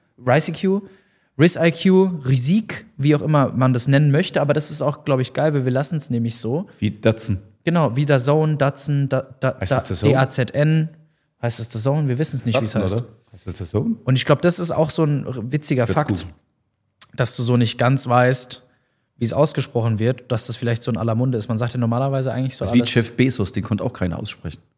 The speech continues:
Speaker 1: Echt?
Speaker 2: Hast du gewusst, wie der heißt?
Speaker 1: Jeff Bezos, ja.
Speaker 2: Du bist ja auch schlau.
Speaker 1: Ja.
Speaker 2: Ich konnte es nicht aussprechen. Ich hab mal Bezos.
Speaker 1: Bezos?
Speaker 2: Bezos. Ich glaub, dass auch wirklich Bezos heißt.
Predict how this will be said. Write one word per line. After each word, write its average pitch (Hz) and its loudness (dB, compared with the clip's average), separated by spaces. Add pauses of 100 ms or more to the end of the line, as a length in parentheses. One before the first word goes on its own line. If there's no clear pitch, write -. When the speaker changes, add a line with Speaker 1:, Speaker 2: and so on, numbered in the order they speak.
(680)
Speaker 1:
Echt? - -2 (480)
Speaker 2:
Hast - -14
du 107 0
gewusst, 147 0
wie 123 0
der 98 4
heißt? 220 -2
Speaker 1:
Jeff 101 -6
Bezos, 110 -2
ja. 110 -2 (640)
Speaker 2:
Du - -20
bist 90 -6
ja 92 2
auch 95 -2
schlau. 175 0 (1900)
Speaker 1:
Ja. 95 0
Speaker 2:
Ich 110 2
konnte 110 4
es 95 0
nicht 90 -2
aussprechen. 85 -6
Ich 90 -6
hab 90 -2
mal 87 0
Bezos. 92 -2 (520)
Speaker 1:
Bezos? - -4
Speaker 2:
Bezos. 98 -4
Ich 98 -6
glaub, 151 2
dass 117 0
auch 98 0
wirklich - -6
Bezos 101 -2
heißt. 92 -6